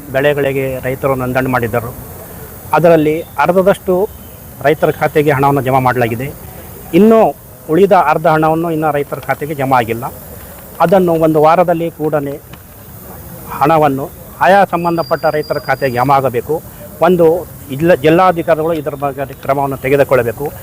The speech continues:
ಇಲ್ಲದಿದ್ದಲ್ಲಿ ಮತ್ತೆ ರೈತರಿಗೆ ಹೋರಾಟ ಮಾಡಲು,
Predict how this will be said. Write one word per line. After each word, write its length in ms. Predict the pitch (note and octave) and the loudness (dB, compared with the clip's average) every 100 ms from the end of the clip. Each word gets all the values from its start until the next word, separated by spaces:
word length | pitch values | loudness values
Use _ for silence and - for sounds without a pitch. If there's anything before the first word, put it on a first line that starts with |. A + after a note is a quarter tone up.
| - - | -12 0
ಇಲ್ಲದಿದ್ದಲ್ಲಿ 580 | G3 G#3 G3 F3 F3+ F#3 | 4 4 4 2 2 0
ಮತ್ತೆ 420 | D#3 E3 F3 D#3+ | 0 -2 0 0
ರೈತರಿಗೆ 440 | D3 D#3+ E3+ D#3 | 0 0 -2 0
ಹೋರಾಟ 340 | D3 C3+ D3+ D3 | 0 2 2 2
ಮಾಡಲು, 440 | C#3 C3+ C#3 C#3+ | 2 2 2 0